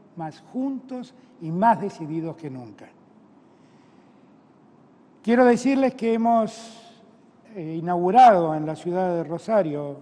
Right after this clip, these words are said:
hace una semana atrás o el Plan Detectar Federal, que es un plan que nos permite incrementar la cantidad de testeos,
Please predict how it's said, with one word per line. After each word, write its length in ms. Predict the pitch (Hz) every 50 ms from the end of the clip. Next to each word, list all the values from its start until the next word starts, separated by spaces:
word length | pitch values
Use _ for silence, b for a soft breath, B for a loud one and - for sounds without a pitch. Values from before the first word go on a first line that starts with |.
| 147
hace 280 | 170 165 147 - - 170
una 160 | 165 170 165
semana 320 | - - 165 170 170 170 165
atrás 500 | 160 - 202 226 233 - - - - - - - - B B B B B B B B B B B B B -
o 140 | 196 175 170
el 140 | 165 160 156
Plan 280 | - 208 208 208 208
Detectar 540 | 202 208 - - 175 - - - 196 180 185
Federal, 460 | 185 - 170 160 165 156 143 131 123 120 123 123 - - - _ -
que 120 | 175 175
es 100 | 170 -
un 160 | 190 196 180
plan 320 | 220 233 240 240 240 226 -
que 100 | 202 180
nos 140 | 175 160
permite 420 | - - 175 180 190 202 196 - 165
incrementar 560 | 156 147 156 151 143 151 151 147 196 190 175
la 120 | 180 175
cantidad 340 | 175 160 147 139 165 160 165
de 80 | 165 156
testeos, 680 | - 165 - - - 247 247 220 208 208 202 -